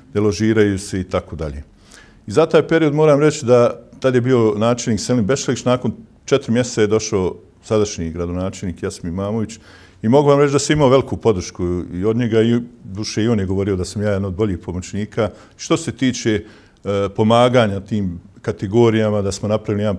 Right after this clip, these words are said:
pra-, pravilnik koji dan danas proširenim oblicima da se plaća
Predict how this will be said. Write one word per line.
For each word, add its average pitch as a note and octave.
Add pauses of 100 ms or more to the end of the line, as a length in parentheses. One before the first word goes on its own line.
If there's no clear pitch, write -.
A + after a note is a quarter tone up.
pra-, -
pravilnik G#2+
koji G#2
dan G#2
danas G#2
proširenim G2
oblicima G2
da F#2+
se F#2+ (260)
plaća G2+